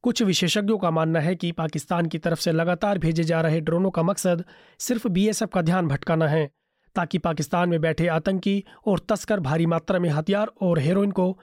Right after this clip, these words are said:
पंजाब भेज सकें। केंद्रीय जांच एजेंसियों का कहना है कि जम्मू कश्मीर में सख्ती बढ़ने के बाद अब पाकिस्तान अपना ध्यान जम्मू कश्मीर से हटाकर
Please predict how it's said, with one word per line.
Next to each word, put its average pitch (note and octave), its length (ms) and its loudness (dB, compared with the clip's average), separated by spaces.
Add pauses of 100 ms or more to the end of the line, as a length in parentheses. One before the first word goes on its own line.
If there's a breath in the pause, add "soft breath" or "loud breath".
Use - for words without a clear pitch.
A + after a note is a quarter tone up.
(200 loud breath)
पंजाब F#3+ 320 2
भेज D3+ 160 0
सकें। D3+ 380 -2 (540)
केंद्रीय A3+ 320 2
जांच A#3+ 280 0
एजेंसियों F3+ 340 0
का F3 100 0
कहना E3+ 300 0
है G3 120 0
कि G#3+ 100 0
जम्मू E3 240 0
कश्मीर F#3 380 0
में F3 100 2
सख्ती - 400 -2
बढ़ने D#3+ 280 0
के D#3+ 100 -2
बाद F#3 320 0 (320 loud breath)
अब A#3 160 -4
पाकिस्तान G#3 540 -2
अपना E3 240 0
ध्यान E3+ 280 0
जम्मू F#3+ 240 0
कश्मीर F3+ 320 0
से D#3+ 120 -2
हटाकर E3+ 500 0